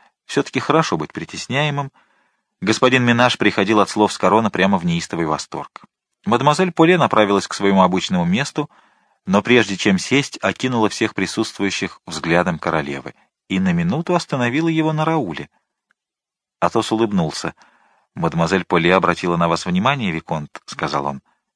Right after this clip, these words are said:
«Пойдите, приветствуйте ее. Будьте тем, что вы есть на самом деле, то есть простодушным провинциалом.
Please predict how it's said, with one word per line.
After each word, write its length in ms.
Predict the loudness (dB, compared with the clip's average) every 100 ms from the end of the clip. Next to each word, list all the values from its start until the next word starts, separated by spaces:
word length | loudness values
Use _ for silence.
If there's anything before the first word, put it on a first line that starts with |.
| _
«Пойдите, 380 | -4 -4 -6 -6
приветствуйте 720 | -4 -4 -6 -8 -12 -10 -10
ее. 220 | -8 -10 -14 _ _ _ _ _ -6
Будьте 340 | -4 -4 -8
тем, 260 | -2 0 0
что 180 | 0
вы 80 | 2
есть 200 | 2 2
на 100 | -2
самом 320 | 0 0 0
деле, 240 | 2 0 2
то 120 | 2
есть 160 | 0 2
простодушным 600 | -2 0 -2 -2 -2 -2
провинциалом. 680 | -2 -4 -4 -4 -4 -8